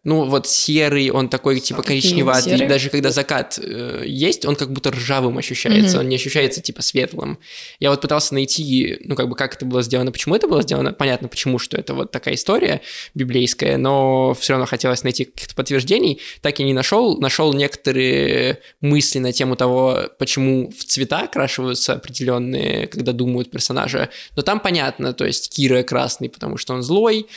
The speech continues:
Speaker 1: Эл синий, потому что синий хороший цвет, ребята
Speaker 2: Знаешь,
Speaker 1: зеленые, потому что они как бы хорошие.
Speaker 2: мне
Speaker 1: Ну,
Speaker 2: вот
Speaker 1: то есть
Speaker 2: эти вот моменты с цветами персонажей очень сильно напомнили фрагмент из мультика «Ариэль», «Русалочка», <laughs> когда она там у ведьмы злой, и менялись краски, она тоже красиво менялась.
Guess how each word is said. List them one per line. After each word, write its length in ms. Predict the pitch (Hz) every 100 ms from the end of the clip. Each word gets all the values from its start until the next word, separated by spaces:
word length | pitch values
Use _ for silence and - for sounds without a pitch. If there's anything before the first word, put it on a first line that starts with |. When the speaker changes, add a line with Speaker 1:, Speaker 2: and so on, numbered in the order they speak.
| - - - 143
Speaker 1:
Эл 380 | 131 123 123 123
синий, 360 | - 135 123
потому 280 | 113 - 123
что 160 | - -
синий 320 | - 131 123
хороший 420 | - 214 214 180
цвет, 420 | - 170 160 156 - - -
ребята 460 | 127 131 135 131 208
Speaker 2:
Знаешь, 260 | 190 226
Speaker 1:
зеленые, 960 | - - - - 107 123 139 147 139 127
потому 300 | 120 123 123
что 180 | 117 -
они 160 | 113 -
как 220 | 131 123
бы 80 | -
хорошие. 480 | 135 170 208 - 208
Speaker 2:
мне 100 | 196
Speaker 1:
Ну, 20 |
Speaker 2:
вот 60 | 196
Speaker 1:
то 20 | 170
есть 120 | 208
Speaker 2:
эти 60 |
вот 160 | 202 185
моменты 440 | 196 196 262 320
с 20 | 269
цветами 500 | - 185 180 180 175
персонажей 640 | 180 - 185 175 240 202
очень 260 | - 208 -
сильно 240 | 233 220 208
напомнили 480 | 202 208 254 247 208
фрагмент 560 | - 196 208 202 220
из 100 | 202
мультика 600 | 190 202 202 - 185 180
«Ариэль», 640 | - 175 180 190 254 277 - -
«Русалочка», 600 | 220 214 214 226 - - -
<laughs> 60 |
когда 280 | - 254 240
она 160 | 240 233
там 240 | 220 214 320 - -
у 80 | 226
ведьмы 380 | 226 214 202
злой, 420 | 190 190 196 262 226
и 320 | 190 190 185
менялись 420 | 185 185 185 190
краски, 360 | - 185 - 175
она 80 |
тоже 160 | 170 -
красиво 260 | - 190 185
менялась. 380 | 170 - 185